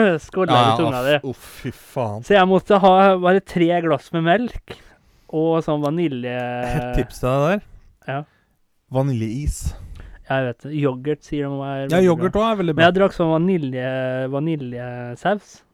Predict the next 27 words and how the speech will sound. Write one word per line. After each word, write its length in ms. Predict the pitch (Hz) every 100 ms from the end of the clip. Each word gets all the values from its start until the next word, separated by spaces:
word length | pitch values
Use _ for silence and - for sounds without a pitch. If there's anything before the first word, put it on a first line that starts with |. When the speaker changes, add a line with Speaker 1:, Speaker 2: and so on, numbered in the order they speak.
| -
Speaker 1:
Det 60 | 131
Speaker 2:
Ja. 60 | 185
Speaker 1:
hjalp 140 | 123 -
som 120 | 131
pokkeren. 420 | 117 - 120 117 _ _ - - _ _ _
Og 640 | 175 190 196 190 190 190 185
det 180 | 180 165
som 140 | -
var 100 | 190
rart, 340 | 202 240 - - - -
som 160 | 170
jeg 120 | 175 -
sa 120 | 160
i 60 |
stad 220 | 160 170 180
da, 200 | 156 147
at 100 | -
det 100 | 170
er 40 | 151
ekstra 220 | - 156
sterk 220 | 156 151
kevasaus, 720 | 147 123 117 147 147 - - _
det 180 | 143 139
synes 180 | 151 143
jeg 80 | 127 120 131
er 40 |
sterkt. 480 | - 123 - _